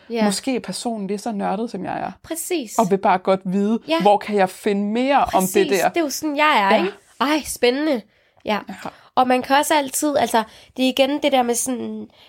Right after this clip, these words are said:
Speaker 1: øh, jeg bliver også nogle gange spurgt, "Nå, men hvor har du lige det fra?" Hvor at nogle gange må jeg bare henvise til, "Jeg har sgu lært det engang på uddannelsen."
Speaker 2: Mm.
Speaker 1: Altså sådan, det må så blive mit bedste svar. Og,
Speaker 2: Ja.
Speaker 1: og nogle gange igen det her sådan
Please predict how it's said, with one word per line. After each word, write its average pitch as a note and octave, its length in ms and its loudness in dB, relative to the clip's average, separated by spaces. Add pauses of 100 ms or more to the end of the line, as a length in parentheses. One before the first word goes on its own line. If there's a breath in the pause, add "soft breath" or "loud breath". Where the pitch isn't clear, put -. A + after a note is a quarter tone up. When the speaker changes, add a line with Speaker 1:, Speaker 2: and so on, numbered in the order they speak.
(160 soft breath)
Speaker 1:
øh, G#3+ 200 2
jeg G#3 80 4
bliver C#4+ 160 2
også B3+ 140 0
nogle C#4 140 -2
gange A#3+ 100 0
spurgt, B3 220 -2
"Nå, A3 100 2
men G#3+ 100 -2
hvor C#4+ 100 2
har C#4 160 2
du A#3+ 60 -4
lige A3+ 220 -4
det D#4 100 2
fra?" C4+ 340 0
Hvor B3 240 4
at A3+ 160 -2
nogle C4+ 120 0
gange C4 200 2
må A#3+ 60 0
jeg G#3+ 140 2
bare A3 160 2
henvise C#4 340 0
til, C4 220 0 (640 loud breath)
"Jeg B3 80 2
har A#3 60 -4
sgu B3+ 180 -2
lært C4 300 4
det A3 60 2
engang A#3 300 0
på A#3 100 -6
uddannelsen." B3 760 -2
Speaker 2:
Mm. G#3+ 80 0
Speaker 1:
Altså G#3 200 0
sådan, A#3+ 160 -4
det C4+ 100 4
må C4+ 80 4
så C4+ 160 0
blive A3+ 160 -4
mit G#3+ 160 -4
bedste B3+ 320 0
svar. B3 520 2
Og, A3+ 80 0
Speaker 2:
Ja. G#3 60 6 (120)
Speaker 1:
og A3+ 160 4
nogle C4+ 200 2
gange B3+ 260 2
igen B3 260 0
det C#4 80 2
her B3 180 4
sådan G#3+ 360 -8